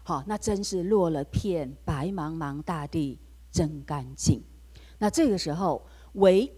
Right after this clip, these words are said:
圣者老妪来收拾残旗败局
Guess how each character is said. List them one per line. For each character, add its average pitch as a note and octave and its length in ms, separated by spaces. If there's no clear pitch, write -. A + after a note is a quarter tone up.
圣 A3 520
者 D#3+ 260
老 C3+ 320
妪 F#3+ 340
来 D3 200
收 E4 400
拾 E3 340
残 C#3+ 500
旗 - 340
败 D#3 260
局 B2 420